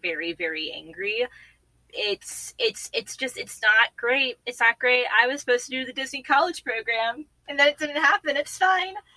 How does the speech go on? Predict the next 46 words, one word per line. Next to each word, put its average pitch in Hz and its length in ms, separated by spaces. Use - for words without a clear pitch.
It's - 220
fine. 427 140
<laughs> 453 380
Yeah, 226 420
no, 208 340
literally, 226 380
like, 208 340
I'm 226 140
still 247 320
mad. 180 580
I'm 214 140
still 226 240
mad. 190 240
It's 185 140
one 226 80
of 226 40
those 240 120
things 214 200
I 202 60
think 190 240
I'm 190 100
probably 190 280
gonna 196 160
be 180 120
mad 175 240
about 165 340
for 190 100
a 175 80
long 170 340
time 165 460
because 175 480
just - 360
a 220 60
series 202 540
of - 100
people 190 360
in 180 120
power 165 640
fucked - 260
up - 180
my 156 220
<laughs> - 40
life. - 400
People 202 340
in 185 120
power 175 500